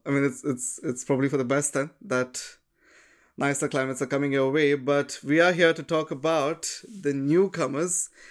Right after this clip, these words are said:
um, in Ligue un, which is Le Havre and Metz. And before we get into all of that, we have to, as always, start with, uh, the review of the weekend's action and the headlines from France with Jerry.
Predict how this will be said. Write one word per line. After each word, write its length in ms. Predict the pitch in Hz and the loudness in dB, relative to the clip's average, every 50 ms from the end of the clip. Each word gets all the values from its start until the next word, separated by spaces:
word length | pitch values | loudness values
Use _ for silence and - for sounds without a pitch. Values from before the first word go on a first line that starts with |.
| - - _ _ _ _ 139 | -20 -20 _ _ _ _ -2
um, 480 | 135 131 127 131 131 127 127 123 120 - | 0 0 0 0 0 -2 -2 -4 -4 -2
in 200 | 147 151 151 147 | -2 0 2 2
Ligue 220 | 143 143 143 131 | 2 2 2 2
un, 280 | 139 135 147 160 180 165 | 0 0 0 0 -2 -4
which 100 | 139 123 | -4 -6
is 120 | 127 120 | -6 -4
Le 100 | 123 127 | -4 -4
Havre 360 | 120 127 139 131 143 143 - - | -2 -2 0 0 0 0 -2 -4
and 160 | 127 123 120 127 | -4 -2 -2 0
Metz. 380 | 147 143 127 123 - - - - | 0 -2 -2 -4 -6 -8 -6 -4
And 120 | 143 143 | -2 -2
before 240 | 143 139 - 180 185 | -2 0 2 2 2
we 100 | 175 175 | 2 2
get 140 | 151 156 147 | 0 0 0
into 160 | 151 143 165 | -2 -4 -4
all 260 | - - 151 170 175 | -2 2 2 2 2
of 80 | 160 127 | 2 0
that, 300 | 131 127 131 170 - - _ _ _ _ _ _ - | -2 -2 -2 -4 -6 -10 _ _ _ _ _ _ -6
we 200 | - 139 143 143 | -2 0 0 2
have 200 | 160 156 160 156 | 2 0 0 0
to, 140 | - 151 143 | 0 2 2
as 100 | 143 127 | 2 2
always, 380 | 143 139 143 131 139 139 - - | 2 0 2 2 0 0 0 -2
start 440 | - - 143 135 135 135 - - - | -2 -2 0 0 -2 -2 -6 -10 -10
with, 420 | - 143 139 135 131 - _ _ - | -4 0 0 0 0 -2 _ _ -2
uh, 280 | 131 127 131 127 127 - _ _ | 0 0 0 0 -2 -6 _ _
the 260 | 135 135 135 135 - _ | -2 0 0 -2 -6 _
review 340 | - 147 143 135 151 170 175 | -2 -2 0 2 2 2 2
of 80 | 170 156 | 2 0
the 80 | 156 | 0
weekend's 420 | 147 165 165 151 170 156 139 135 - | 0 0 0 0 -2 -2 -4 -4 -2
action 540 | - 156 180 185 - - - 131 147 - _ _ _ - - _ _ _ _ _ - | 0 0 0 0 -2 -6 -10 -10 -12 -14 _ _ _ -20 -20 _ _ _ _ _ 0
and 380 | 175 180 156 135 143 165 156 151 _ _ _ _ | 2 2 2 2 0 -4 -8 -14 _ _ _ _
the 80 | - 139 | -6 -2
headlines 460 | 143 151 143 139 147 147 147 143 - | -2 0 0 0 0 -2 -2 -4 -6
from 440 | - - 143 135 139 139 135 135 135 | -6 -4 -2 -2 -2 -2 -2 -4 -6
France 640 | 127 - - 160 156 147 127 123 123 - - - - - _ _ _ _ _ - | -6 -4 -2 -2 -2 -2 -4 -4 -4 -4 -4 -4 -6 -8 _ _ _ _ _ -6
with 320 | 127 135 143 139 - _ - | -2 -2 -2 -2 -4 _ -6
Jerry. 440 | - - 123 123 123 131 175 190 | -4 -2 -2 -2 -2 -4 -6 -8